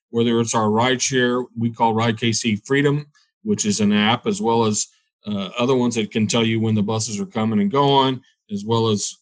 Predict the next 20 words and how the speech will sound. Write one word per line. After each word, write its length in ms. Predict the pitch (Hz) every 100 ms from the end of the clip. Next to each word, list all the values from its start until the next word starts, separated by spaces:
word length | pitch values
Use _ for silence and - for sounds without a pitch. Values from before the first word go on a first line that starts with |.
| -
Ride 240 | 117 117
K 160 | 120 107
C 220 | 113 104
Navigator. 680 | 107 143 139 104 101 98 104
The 120 | 101
goal 380 | 107 135 165 139
here 280 | 113 104
is 80 | 104 101
to 60 |
put 220 | - 131
that 220 | - 120 113
all 300 | 120 135 139
together 640 | 120 110 135 135 104 107 - _ _ _ _ _ _ _ -
for 140 | 127
a 60 | 113
one-stop 600 | 110 127 131 - 127 120
shop, 440 | - 139 143 143
if 200 | 131 98
you 140 | 107 98
will, 460 | 95 98 95 113